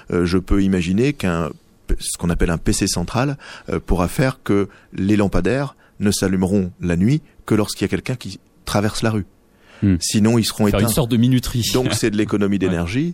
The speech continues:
Speaker 2: Hmm.
Speaker 1: Euh, c'est, c'est beaucoup de choses. En fait, c'est, euh, je pense que le territoire intelligent,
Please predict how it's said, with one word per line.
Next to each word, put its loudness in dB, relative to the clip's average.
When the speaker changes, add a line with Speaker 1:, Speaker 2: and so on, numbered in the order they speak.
Speaker 2:
Hmm. -2
Speaker 1:
Euh, 0
c'est, -2
c'est 0
beaucoup -2
de -8
choses. 0
En -2
fait, -2
c'est, -2
euh, 0
je 0
pense 0
que -4
le -2
territoire 0
intelligent, -2